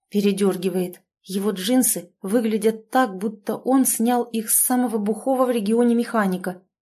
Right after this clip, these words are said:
"Михалыч просил помочь. Считаешь, не барское это дело, да, Лиз?" подкалывает меня Сашка, сверкнув серыми глазами. "Надо оставлять холопом,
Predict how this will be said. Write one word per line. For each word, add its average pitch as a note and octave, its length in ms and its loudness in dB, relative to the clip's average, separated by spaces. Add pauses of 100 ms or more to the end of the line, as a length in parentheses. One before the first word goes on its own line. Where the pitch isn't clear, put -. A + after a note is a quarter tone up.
(420)
"Михалыч G3 560 0
просил F3+ 400 -2
помочь. E3+ 520 -6 (300)
Считаешь, C4+ 640 -2
не A#3+ 140 0
барское C4 480 4
это B3+ 160 2
дело, A#3+ 500 -2
да, G#3+ 260 2
Лиз?" A#3 400 -2 (320)
подкалывает F#3 640 -4
меня F3+ 240 -4
Сашка, G3 520 -4
сверкнув F#3+ 540 -4
серыми F#3 340 -2
глазами. F3 580 -6 (540)
"Надо C#4 360 2
оставлять C4 500 2
холопом, A#3+ 680 0